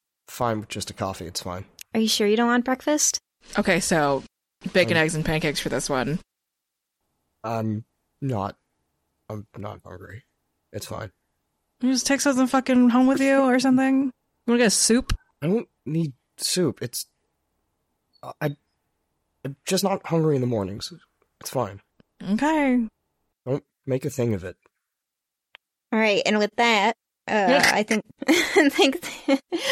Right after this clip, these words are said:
Speaker 2: I think the, you know, the, the server takes everyone's order and walks away. Who wants to roll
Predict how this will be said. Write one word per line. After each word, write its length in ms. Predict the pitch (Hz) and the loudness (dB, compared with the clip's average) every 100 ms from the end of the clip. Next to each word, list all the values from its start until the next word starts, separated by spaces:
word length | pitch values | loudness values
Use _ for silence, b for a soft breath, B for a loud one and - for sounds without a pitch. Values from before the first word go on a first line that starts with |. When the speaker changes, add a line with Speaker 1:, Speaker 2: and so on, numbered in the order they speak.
| 427 381 | 0 4
Speaker 2:
I 120 | 277 | 2
think 240 | 320 302 - | 2 -2 4
the, 280 | 294 254 240 _ - | 4 4 0 _ -2
you 100 | 254 | 0
know, 200 | 185 185 | 2 0
the, 320 | 214 190 185 | 2 2 2
the 140 | 220 220 | -2 0
server 280 | - 277 285 | 4 4 4
takes 220 | 285 - | 2 2
everyone's 280 | 233 226 220 | 2 2 0
order 480 | - 190 185 180 - | 2 2 4 2 2
and 440 | 190 180 180 190 - _ _ _ - | 0 0 0 -2 -6 _ _ _ -4
walks 360 | 226 202 - 220 | 2 2 2 0
away. 440 | 196 185 180 214 - _ _ _ _ _ _ - | 2 2 2 0 -4 _ _ _ _ _ _ 0
Who 200 | 262 302 | 4 4
wants 420 | 262 247 220 - | 4 2 0 0
to 360 | 233 214 208 202 | 4 4 4 2
roll 680 | 190 180 180 185 180 185 | 0 2 4 4 4 2